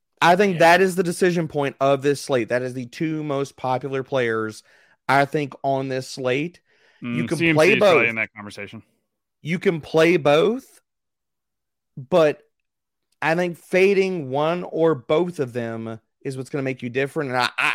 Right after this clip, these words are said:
Speaker 1: I, I don't have the constitution to fade Chase. I just can't do it.
Speaker 3: I'm not
Speaker 1: I'm
Speaker 3: fading
Speaker 1: not, I
Speaker 3: Chase.
Speaker 1: can't. There's no way
Speaker 3: I
Speaker 1: in
Speaker 3: just,
Speaker 1: hell
Speaker 3: I
Speaker 1: I
Speaker 3: think,
Speaker 1: can't.
Speaker 3: I think C M C and Kelce is gonna be the chalkiest start
Speaker 1: <clears throat>
Speaker 3: because you can, like,
Speaker 1: See, and I, I
Speaker 3: you
Speaker 1: think it's Chase and Kelce.
Speaker 3: I think it's
Speaker 2: I
Speaker 3: C M C
Speaker 2: agree. I do
Speaker 3: because
Speaker 2: too. I think it's Chase and Kelce are, are the two that everyone plays.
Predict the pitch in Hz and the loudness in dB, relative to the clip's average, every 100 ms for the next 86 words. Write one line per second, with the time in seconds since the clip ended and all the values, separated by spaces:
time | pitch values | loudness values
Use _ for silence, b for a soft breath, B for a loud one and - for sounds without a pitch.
0 | 117 170 135 156 170 151 156 139 - 143 | 0 2 4 2 2 -4 -6 -10 -10 -12
1 | 127 123 117 110 104 101 95 - 123 117 | -12 -12 -10 -10 -10 -12 -12 -12 -12 -12
2 | - 110 98 98 113 107 104 120 117 110 | -14 -14 -10 -6 -4 -4 -4 -4 -6 -6
3 | 101 113 104 120 101 - _ _ _ _ | -8 -8 -8 -10 -14 -16 _ _ _ _
4 | - 135 139 131 170 170 120 143 165 196 | -16 -8 -2 0 0 -2 -4 0 2 0
5 | 196 139 113 139 170 180 - 165 156 139 | -4 -6 -2 0 0 -2 0 0 0 -2
6 | 143 117 120 120 - 127 113 120 113 113 | -4 -4 -4 -4 -4 -6 -6 -10 -8 -8
7 | 107 104 95 _ _ _ _ _ _ _ | -8 -12 -14 _ _ _ _ _ _ _
8 | 135 117 - 117 113 127 120 - - - | -16 -14 -8 -6 -6 -6 -6 -8 -18 -20
9 | - - - 294 285 107 123 113 110 _ | -2 0 2 2 0 -2 -4 -4 -10 _
10 | _ 131 131 139 120 113 98 - _ - | _ -10 -6 -4 -4 -8 -12 -18 _ -4
11 | 147 117 165 165 170 - 165 190 185 151 | -4 -2 0 4 4 4 2 2 -2 -4
12 | - 170 156 147 127 120 104 107 104 - | 0 0 0 -4 -8 -6 -6 -10 -14 -16
13 | _ _ _ 135 175 151 165 156 127 - | _ _ _ 0 0 0 0 0 -2 0
14 | 156 151 139 135 123 127 151 139 - 143 | 0 0 -2 -2 -2 -4 -6 -10 -10 -12
15 | 120 113 123 110 113 104 107 113 107 - | -12 -10 -10 -10 -10 -8 -6 -8 -8 -12
16 | 107 101 98 95 87 82 85 | -10 -8 -10 -12 -16 -16 -20